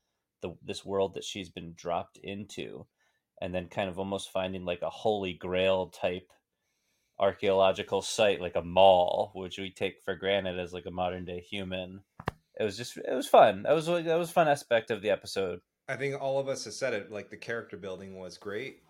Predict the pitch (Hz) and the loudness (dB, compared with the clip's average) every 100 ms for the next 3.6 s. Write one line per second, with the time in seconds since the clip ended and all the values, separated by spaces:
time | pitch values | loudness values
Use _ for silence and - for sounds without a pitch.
0 | _ 101 98 110 101 101 104 104 _ 110 | _ -16 -6 -4 -4 -8 -14 -14 _ -14
1 | 95 95 104 117 120 117 107 123 113 117 | -12 -10 -6 -2 0 0 -2 -4 -8 -8
2 | 110 104 98 98 98 - - 120 120 - | -8 -6 -6 -6 -10 -10 -10 -6 -6 -8
3 | - 90 87 85 101 117 | -12 -14 -14 -10 -6 -6